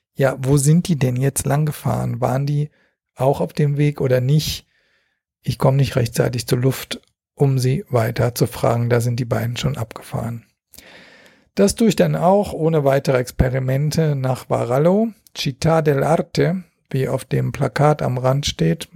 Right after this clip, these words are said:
Wodurch sich das auszeichnet, weiß ich auch nicht. Ich fahre jedenfalls gleich durch und vier Kilometer dahinter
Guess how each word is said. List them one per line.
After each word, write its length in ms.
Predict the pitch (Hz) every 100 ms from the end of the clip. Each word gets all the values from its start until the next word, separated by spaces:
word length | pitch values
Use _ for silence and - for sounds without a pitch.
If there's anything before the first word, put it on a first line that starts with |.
| -
Wodurch 440 | 143 135 131 143 135
sich 100 | 147
das 220 | 139 139
auszeichnet, 640 | 147 139 - 139 147 143
weiß 180 | 143 139
ich 120 | 143
auch 120 | 147
nicht. 260 | 165 190 - _ - - - _ _ _ _ _ _ _ _
Ich 180 | 185 170
fahre 160 | - 180
jedenfalls 540 | 151 156 147 143 143
gleich 300 | 143 131 -
durch 300 | 170 180 175
und 200 | 165 135
vier 320 | - 170 180
Kilometer 720 | 175 - 156 135 131 135 139 123
dahinter 800 | 123 104 139 143 147 143 151